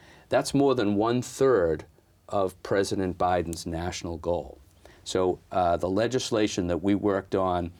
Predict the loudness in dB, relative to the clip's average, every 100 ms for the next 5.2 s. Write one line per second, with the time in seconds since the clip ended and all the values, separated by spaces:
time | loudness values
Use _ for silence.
0 | -20 -20 _ -2 0 0 0 0 0 0
1 | -2 0 0 -2 -4 -4 -2 -2 -6 -8
2 | -4 0 0 0 0 0 0 2 0 2
3 | 0 0 0 -4 -4 -10 -20 -20 -4 -2
4 | 0 0 2 0 -2 -2 0 0 0 -8
5 | -12